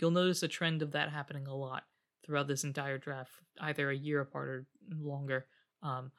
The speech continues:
but for now, let's focus on this. Joe Burrow, there were two options that the Bengals had. They could either get a guy to protect Joe Burrow or a guy that can help Joe Burrow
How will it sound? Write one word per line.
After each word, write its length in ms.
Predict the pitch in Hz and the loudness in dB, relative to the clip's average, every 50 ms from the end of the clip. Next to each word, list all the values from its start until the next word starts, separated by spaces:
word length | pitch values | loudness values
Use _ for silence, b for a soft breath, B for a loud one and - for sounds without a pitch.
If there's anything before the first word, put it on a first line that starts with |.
| b _ | b _
but 100 | 175 160 | 0 2
for 80 | - | 4
now, 160 | 190 190 185 180 | 4 6 6 6
let's 140 | 175 165 | 4 2
focus 300 | - - 175 160 170 156 | 2 2 0 0 2 0
on 100 | 156 151 | 0 0
this. 220 | 151 156 151 - b b b b b b b - | 2 2 2 0 b b b b b b b -2
Joe 240 | 151 170 190 190 | 2 4 4 4
Burrow, 460 | 180 185 185 190 185 185 185 196 - - _ _ _ _ _ _ | 4 4 4 4 6 6 4 2 0 -8 _ _ _ _ _ _
there 220 | - 170 165 196 196 | -2 2 4 4 6
were 80 | 196 | 4
two 180 | 190 - 254 226 | 4 4 4 4
options 400 | 180 180 175 - 196 190 185 170 | 4 4 2 2 2 2 2 2
that 200 | 185 170 160 156 | 2 0 2 2
the 60 | 156 | 0
Bengals 340 | 147 156 160 160 165 165 - | 0 0 2 2 0 0 0
had. 220 | 160 156 165 170 | 0 0 2 2
They 80 | 160 156 | 0 0
could 120 | 151 156 | 0 0
either 180 | 147 147 147 147 | -2 0 -2 -2
get 160 | 139 147 143 | -2 -2 -2
a 60 | 143 | -2
guy 220 | 139 147 147 147 143 | -2 -2 -2 -2 -2
to 140 | 143 - 156 | -4 -8 -8
protect 520 | - - 143 143 - - 175 180 - - | -4 -4 -4 -4 -4 -6 -6 -6 -4 -2
Joe 160 | - 196 196 | -2 0 0
Burrow 420 | 185 196 196 196 196 196 196 202 - | 0 -2 -4 -4 -2 -2 -4 -4 -2
or 180 | - 165 156 151 | 0 2 2 2
a 60 | 147 | 2
guy 360 | 143 151 151 147 147 147 147 | 2 0 0 0 0 0 -2
that 240 | 147 147 143 139 - | -2 -2 -4 -4 -4
can 220 | - - 143 139 131 | -6 -6 -6 -4 0
help 260 | - 139 156 165 - | 0 0 0 0 -2
Joe 180 | - 190 190 | -4 -4 -2
Burrow 320 | 185 190 202 208 220 226 | -2 -2 -2 -2 -2 -4